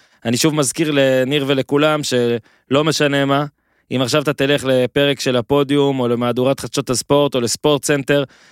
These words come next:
מלפני שנתיים וחצי, אתה תמצא שם מתוך שש דעות, ארבע דעות שאתה אומר, "What the fuck הם חשבו, איך זה?" כי פרספקטיבה של זמן תמיד משנה הכל.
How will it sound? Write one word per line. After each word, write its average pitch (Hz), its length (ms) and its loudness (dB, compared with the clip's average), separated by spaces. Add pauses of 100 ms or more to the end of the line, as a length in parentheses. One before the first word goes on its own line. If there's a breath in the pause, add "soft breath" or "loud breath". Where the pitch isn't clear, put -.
(120)
מלפני 123 280 -2
שנתיים 143 460 -2
וחצי, 156 460 0 (400 soft breath)
אתה 123 100 -2
תמצא 135 380 -2
שם 147 160 -2
מתוך 135 300 -2
שש 143 260 0
דעות, 143 360 2
ארבע 147 260 0
דעות 147 200 2
שאתה - 140 -2
אומר, 131 220 2
"What 127 280 0
the 107 480 -4
fuck 131 260 0
הם 110 140 -2
חשבו, 117 500 0
איך 120 200 -2
זה?" 113 340 -4
כי 139 140 -4
פרספקטיבה 165 540 -2
של 165 120 -4
זמן 160 280 -2 (300 soft breath)
תמיד 190 360 0
משנה 123 400 -2
הכל. 113 300 -2